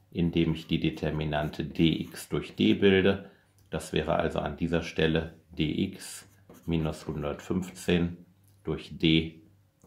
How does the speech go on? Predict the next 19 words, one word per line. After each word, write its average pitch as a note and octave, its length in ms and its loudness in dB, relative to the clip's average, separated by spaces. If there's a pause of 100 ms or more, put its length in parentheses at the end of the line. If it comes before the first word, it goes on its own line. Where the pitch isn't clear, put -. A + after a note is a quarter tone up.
(100)
durch - 480 -6
minus D#2 380 -2
fünfundzwanzig. A2 1040 -2 (640)
Und E2 320 -4
dann D#2+ 180 4
hätte D#2+ 300 -2
ich - 180 -10
sofort - 520 -4
den D2+ 160 -6
Wert D2 200 -4
für - 160 -4
x - 300 -8
raus F2+ 380 2 (460)
und E2 200 -6
würde E2 220 2
das D2+ 300 -4
dementsprechend D#2+ 1000 -2
für D2+ 560 -4 (600)
y D#2+ 760 0